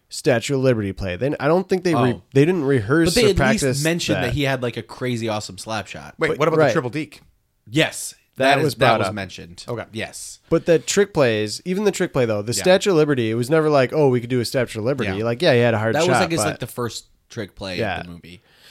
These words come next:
Speaker 1: But I think the other thing is, it's like, it doesn't matter. We don't remember it. It's because in the moment, if you've never seen it before and all of a sudden they call on this flying V, you're like, "What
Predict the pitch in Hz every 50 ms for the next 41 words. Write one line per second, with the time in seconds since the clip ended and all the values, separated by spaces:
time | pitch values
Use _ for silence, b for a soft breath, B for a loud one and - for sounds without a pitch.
0 | B B B B B B B B 175 185 180 - 196 190 - 202 202 196 156 165
1 | 165 170 185 165 143 156 156 151 151 143 143 143 127 - 147 139 135 131 123 _
2 | _ _ _ _ _ _ - 151 131 160 156 147 156 143 143 156 175 139 101 98
3 | 101 113 127 143 151 143 123 147 147 151 143 135 127 127 120 110 110 117 127 131
4 | 120 110 104 104 101 - _ - - 147 127 - 165 165 - 170 170 170 151 156
5 | 151 175 190 175 147 135 139 160 175 143 127 117 117 113 - 135 131 117 131 143
6 | 147 139 123 - - 156 151 139 113 117 110 - 123 120 113 117 120 127 127 120
7 | 117 - 139 131 120 113 110 104 - 127 123 117 117 117 110 110 107 - - 131
8 | 113 110 110 104 104 123 127 110 104 104 98 98 98 95 _ _ _ 120 110 101
9 | 92 92 101 131 156 170